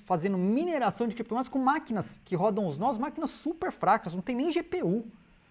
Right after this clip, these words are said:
Mas por causa do monitoramento que eles fazem na rede interna, eles identificaram e que nós, teoricamente, faríamos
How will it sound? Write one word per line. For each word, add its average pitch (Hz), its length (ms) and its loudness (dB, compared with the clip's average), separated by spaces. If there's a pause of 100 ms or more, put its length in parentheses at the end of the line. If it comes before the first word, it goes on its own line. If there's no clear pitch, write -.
(800)
Mas - 220 6
por - 220 0
causa 220 200 8
do 202 120 6
monitoramento 196 840 4
que - 100 -8
eles 135 200 -4
fazem 123 360 -2
na 156 320 -2
rede 160 480 -2
interna, 185 640 -2 (340)
eles 320 240 6
identificaram 214 920 6 (360)
e 247 240 0 (440)
que 339 320 -2
nós, 190 460 2 (1040)
teoricamente, 220 840 8 (480)
faríamos 240 800 4